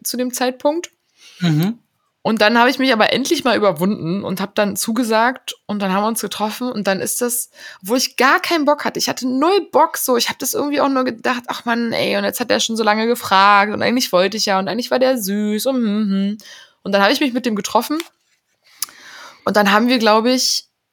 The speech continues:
Speaker 1: vier, fünf Stunden gelabert ohne Ende und diskutiert über Hinz und Kunz, äh,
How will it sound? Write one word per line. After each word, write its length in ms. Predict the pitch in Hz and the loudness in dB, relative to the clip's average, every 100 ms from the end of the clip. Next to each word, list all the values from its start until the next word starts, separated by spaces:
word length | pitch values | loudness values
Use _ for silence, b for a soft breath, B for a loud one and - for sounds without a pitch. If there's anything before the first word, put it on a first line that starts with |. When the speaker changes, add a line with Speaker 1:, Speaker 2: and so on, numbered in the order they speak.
| _ | _
Speaker 1:
vier, 680 | - - - 269 311 311 - | -8 -4 0 2 4 2 0
fünf 440 | - - 247 262 - | -4 0 0 0 -4
Stunden 960 | - - 240 254 214 214 208 214 233 _ B B B B B | -2 0 0 0 -2 -4 -2 -4 -8 _ B B B B B
gelabert 840 | - 214 190 190 214 233 202 202 196 | 0 0 4 4 6 4 4 2 0
ohne 280 | - 190 202 | -2 2 2
Ende 380 | 175 185 165 - | 2 2 2 2
und 240 | 190 180 | -2 -2
diskutiert 960 | 208 - - 220 208 - 233 240 226 226 | -4 -4 -4 -4 -2 0 2 4 2 -2
über 420 | - 202 202 196 | -2 2 4 2
Hinz 380 | - 208 226 - | 0 -2 -2 -4
und 180 | - 208 | -6 -4
Kunz, 520 | - 220 220 - - | -2 0 0 -4 -4
äh, 320 | - - 107 | -4 -2 -2